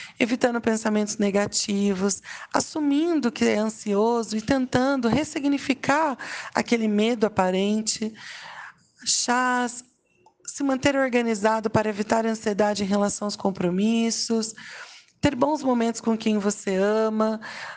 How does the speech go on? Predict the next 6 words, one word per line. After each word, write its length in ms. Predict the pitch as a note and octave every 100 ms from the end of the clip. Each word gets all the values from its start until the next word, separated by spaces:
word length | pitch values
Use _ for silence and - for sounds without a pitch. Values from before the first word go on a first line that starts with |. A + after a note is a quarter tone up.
| -
ah, 280 | G#3+ G#3+ G#3+
ser, 360 | A3 D4+ - B3
ser 180 | E4 E4
adepto 800 | A3 A3+ B3+ B3 - - G3+ G3 -
à 280 | G#3 G#3+ G#3+
meditação, 1160 | A3 A3+ - G3+ G3 - G3+ G#3+ A3 G#3+ G#3+